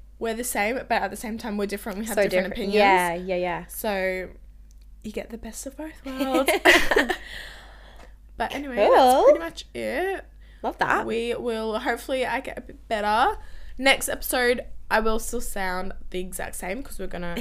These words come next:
Speaker 2: <laughs>
Speaker 1: record
Speaker 2: Film
Speaker 1: it
Speaker 2: right
Speaker 1: as
Speaker 2: after
Speaker 1: well.
Speaker 2: this.
Speaker 1: Yeah.
Speaker 2: <laughs>
Speaker 1: Um, but yeah, if you got any goss or tea, let us know. D M us, text us if you're close with us. Um, send us an email, whatever you want.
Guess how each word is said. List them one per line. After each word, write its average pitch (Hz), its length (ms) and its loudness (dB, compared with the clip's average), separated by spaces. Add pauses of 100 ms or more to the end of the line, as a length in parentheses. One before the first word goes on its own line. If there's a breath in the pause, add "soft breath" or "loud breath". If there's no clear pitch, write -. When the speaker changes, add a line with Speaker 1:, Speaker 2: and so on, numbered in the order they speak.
(160)
Speaker 2:
<laughs> - 200 -2
Speaker 1:
record - 180 2
Speaker 2:
Film 208 200 6
Speaker 1:
it 196 40 4
Speaker 2:
right 220 140 6
Speaker 1:
as 202 160 4
Speaker 2:
after 196 120 2
Speaker 1:
well. 349 240 4
Speaker 2:
this. - 160 -4
Speaker 1:
Yeah. - 500 2 (160)
Speaker 2:
<laughs> 277 320 -8
Speaker 1:
Um, - 460 -4
but 202 140 -6
yeah, 208 160 0
if 214 140 -4
you 220 60 -8
got 214 220 -2
any 208 420 -4 (560)
goss - 560 -4
or 196 120 -4
tea, 208 440 -2
let 214 260 -4
us 202 380 -4
know. 269 600 -2
D 233 300 -4
M 226 160 -2
us, 214 380 -2 (120)
text - 400 -8
us 220 340 -4
if - 180 -12
you're 190 200 -4
close 220 300 -10
with 208 80 -6
us. 196 420 -8 (500 soft breath)
Um, 185 360 -6
send - 240 -12
us - 180 -14
an - 100 -10
email, 233 380 -6
whatever 214 260 -8
you 233 120 -8
want. 214 840 -6